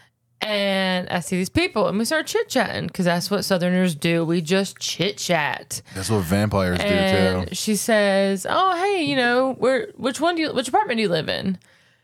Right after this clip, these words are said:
Speaker 1: I didn't think anything of it. And we were like, "Oh, yeah, in the whatever seventeen thousand building." And she's
Speaker 2: Oh,
Speaker 1: like, "Oh,
Speaker 2: Jesus.
Speaker 1: okay." She's like, "Well, which one?" And I tell her.
Speaker 2: Mm-mm-mm.
Speaker 1: And then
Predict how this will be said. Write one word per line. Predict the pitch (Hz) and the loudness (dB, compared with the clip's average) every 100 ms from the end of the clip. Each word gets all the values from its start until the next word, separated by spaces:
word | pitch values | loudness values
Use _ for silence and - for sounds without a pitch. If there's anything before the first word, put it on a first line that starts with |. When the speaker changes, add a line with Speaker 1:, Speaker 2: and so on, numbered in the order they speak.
| _ - | _ -6
Speaker 1:
I | - | -4
didn't | 320 | -2
think | 220 | -2
anything | 196 180 170 | 0 0 0
of | 208 | 0
it. | 285 269 - | 0 -2 -4
And | - | -2
we | 294 | 0
were | 311 | 0
like, | 320 | 2
"Oh, | 415 | 2
yeah, | 415 370 269 | 2 2 0
in | 269 | 0
the | 277 269 220 226 _ _ - - - 226 | 0 0 -4 -14 _ _ -20 -18 -8 0
whatever | 294 285 277 | 2 2 0
seventeen | 277 311 294 262 294 | 0 0 0 -2 0
thousand | 285 269 214 190 | 0 0 0 0
building." | - 82 80 190 - _ _ _ _ _ - | 0 -2 -2 -4 -8 _ _ _ _ _ -4
And | 220 202 | 0 2
she's | - | 2
Speaker 2:
Oh, | 254 | 2
Speaker 1:
like, | 254 | 2
"Oh, | 330 254 | 2 2
Speaker 2:
Jesus. | 294 | 0
Speaker 1:
okay." | 330 330 349 370 - | 0 0 0 -4 -10
She's | - 285 | -8 -4
like, | 320 | -4
"Well, | 294 330 | 0 0
which | 339 | 0
one?" | 339 415 269 | 0 0 0
And | 190 190 | 0 0
I | 190 190 | 0 0
tell | 269 302 | 0 0
her. | 208 214 240 - _ _ _ _ _ - | 2 0 -4 -12 _ _ _ _ _ -6
Speaker 2:
Mm-mm-mm. | 87 - 78 - 71 60 87 | -4 -2 -2 0 -2 -2 -2
Speaker 1:
And | 233 233 | 0 2
then | 226 226 220 214 214 208 208 | 2 0 2 2 0 0 -4